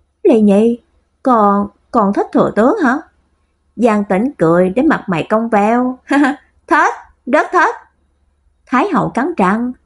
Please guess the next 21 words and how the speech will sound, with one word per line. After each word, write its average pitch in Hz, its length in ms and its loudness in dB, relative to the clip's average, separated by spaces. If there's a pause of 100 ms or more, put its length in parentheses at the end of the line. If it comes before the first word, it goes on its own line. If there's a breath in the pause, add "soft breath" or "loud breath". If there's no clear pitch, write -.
nói 208 220 0
bất 311 240 -4
chấp, 269 240 0 (880)
"Thị 180 240 2
quân 214 240 2
Nam 202 200 2
Phi 208 180 0
ở 262 140 2
triều 160 160 4
ta 196 260 0
cũng 254 140 -2
không 214 180 0
ít, 269 240 0 (460)
vậy 175 280 0
cứ 277 80 0
để 196 220 2
mấy 262 140 0
người 254 260 0
trong 202 160 -2
hậu 175 180 0
cung 226 360 0